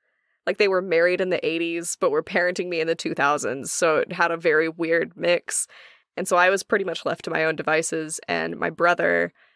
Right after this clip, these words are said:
is very similar to me, what, like, your dad was to you in the sense of introducing all this different media. And my brother showed me Samurai Jack, first off,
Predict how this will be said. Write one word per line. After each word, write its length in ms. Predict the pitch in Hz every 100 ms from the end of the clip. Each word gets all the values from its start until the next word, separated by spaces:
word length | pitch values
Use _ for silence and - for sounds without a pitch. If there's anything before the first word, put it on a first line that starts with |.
| _ -
is 140 | 185
very 220 | 185 202
similar 400 | 190 175 170 160 160
to 160 | 208
me, 280 | 185 160 156
what, 180 | 156 -
like, 180 | 156 -
your 140 | 151
dad 260 | 143 147 156
was 200 | 156 156
to 100 | -
you 400 | 156 147 156 175 -
in 80 | 175
the 100 | 170
sense 260 | 165 -
of 140 | 156 -
introducing 880 | 165 - 151 147 - 156 156 151 - _ _ -
all 140 | 160
this 160 | 165 170
different 240 | 175 156
media. 440 | 143 143 160 180 196 - - - _ 175
And 200 | 165 156
my 80 |
brother 380 | 156 170 185 185 - -
showed 300 | - 180 170
me 460 | 160 160 160 151 - _
Samurai 440 | - 196 185 226 220
Jack, 460 | 156 151 147 - -
first 340 | - 160 - -
off, 360 | 127 190 -